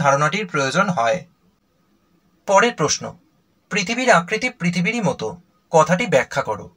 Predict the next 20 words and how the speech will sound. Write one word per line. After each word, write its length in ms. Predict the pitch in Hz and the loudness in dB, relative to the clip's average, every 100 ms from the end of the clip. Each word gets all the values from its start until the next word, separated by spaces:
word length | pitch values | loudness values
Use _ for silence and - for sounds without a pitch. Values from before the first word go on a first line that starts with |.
| _ _ _ _ _ _ _ _ _ _ _ - | _ _ _ _ _ _ _ _ _ _ _ -4
পৃথিবী 300 | 220 247 262 | -2 -2 -2
নিজের 300 | 233 214 240 - | -2 0 0 2
অক্ষের 360 | 151 - 240 233 | 0 0 -4 0
চারদিকে 440 | 220 208 185 220 220 | 2 2 0 2 4
অনেক 120 | 220 147 | 2 -4
দ্রুত 220 | 160 185 214 | -2 0 0
ঘোরে 200 | 127 135 | 0 -2
বলে 240 | 170 190 - - _ _ - | 0 -2 -4 -8 _ _ -8
উপর 280 | 180 233 240 | -4 0 0
নিচ 180 | 247 240 | 0 -4
কিছুটা 340 | - 170 160 147 | -4 -4 -2 -2
চাপা 400 | - 135 - 214 - _ _ _ | 0 2 4 2 2 _ _ _
আর 120 | 151 156 | 2 2
মাঝ 220 | 139 170 - | 4 2 2
বরাবর 300 | 202 208 233 | 2 4 2
কিছুটা 320 | 185 - 220 220 | 0 -2 0 0
স্ফীত, 340 | - 139 - 107 - _ _ _ _ _ _ _ _ _ | -4 -10 -10 -10 -14 _ _ _ _ _ _ _ _ _
তাই 140 | 185 220 | 0 0
পৃথিবী 400 | - 175 214 190 | -2 -2 -2 -4
পুরোপুরি 460 | 156 185 196 202 | -4 -2 -2 -2